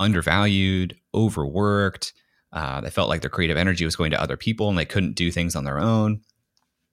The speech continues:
And so they start freelancing. And then suddenly the, the bar of success is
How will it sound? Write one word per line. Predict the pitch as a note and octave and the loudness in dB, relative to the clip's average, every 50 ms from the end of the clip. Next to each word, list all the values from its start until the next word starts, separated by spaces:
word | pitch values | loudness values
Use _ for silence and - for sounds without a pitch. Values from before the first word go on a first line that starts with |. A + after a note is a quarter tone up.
| _ - - _ | _ -20 -12 _
And | G#2 G2+ F#2+ F2 | -2 -2 0 0
so | - - G2+ G2 F#2+ F#2+ F#2+ F#2+ F#2 - - | 0 2 2 4 4 4 2 2 0 -2 -4
they | - - F#2+ | -4 -2 0
start | F2+ - G2 D2 - | 0 0 0 -2 0
freelancing. | - E3+ G3+ F3 D2 - - - - - - _ _ _ _ _ - - _ _ _ _ _ _ | -2 -2 -2 -2 -4 -4 -6 -8 -8 -10 -14 _ _ _ _ _ -20 -20 _ _ _ _ _ _
And | - A2+ A2+ | 0 2 4
then | A2 G#2+ G#2+ G2+ F#2+ | 4 4 4 4 2
suddenly | - - D3+ E3+ F3 D#3+ A2 F#2 E2+ D#2+ E2+ E2 F2+ A#2+ - _ _ _ _ _ _ _ _ _ _ | 2 2 2 2 4 4 2 2 2 0 0 -2 -2 -4 -6 _ _ _ _ _ _ _ _ _ _
the, | - A#2 G2+ G2+ G#2 F#2 F#2 F#2 F2+ D#2+ - - - - - - _ _ - | -6 -4 0 2 2 2 2 2 0 -2 -4 -6 -12 -18 -18 -20 _ _ -8
the | G#2+ G2 G#2 | -4 -2 -2
bar | F2+ F2 G2 G2 A#2 B2+ B2+ A#2 | 0 2 4 4 4 4 4 4
of | G#2+ G2+ | 2 2
success | - A2 - - - B2 C3 A#2+ G#2 - - - | 0 0 0 0 2 2 2 2 0 0 0 0
is | F#2+ F#2 F2+ E2+ E2+ D#2+ D#2 - - - - - | 0 2 2 2 2 0 0 0 -2 -2 -4 -8